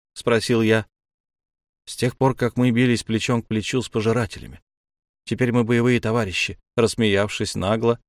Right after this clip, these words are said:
заявил Дмитрий. «Неотёсанный мужлан», — рассердилась Вера. «Вот и проявляй после этого заботу», —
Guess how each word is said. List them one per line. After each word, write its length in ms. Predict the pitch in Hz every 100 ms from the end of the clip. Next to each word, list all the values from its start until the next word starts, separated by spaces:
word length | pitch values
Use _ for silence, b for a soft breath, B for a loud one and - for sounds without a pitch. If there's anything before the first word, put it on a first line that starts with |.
| _ -
заявил 440 | 113 98 95 98
Дмитрий. 500 | 98 98 92 104 104 _ _ _ _ _ _ _ _ _ _ _ -
«Неотёсанный 680 | 170 175 170 185 170 - 165
мужлан», — 540 | 160 151 156 147 117 - _ _
рассердилась 680 | 120 117 127 110 113 104 -
Вера. 320 | 107 95 95 - _ _ _ _ _ _ -
«Вот 180 | 180 175
и 60 |
проявляй 520 | 160 131 113 101 107 135
после 280 | 151 -
этого 240 | 151 143 147
заботу», — 440 | 147 143 151 165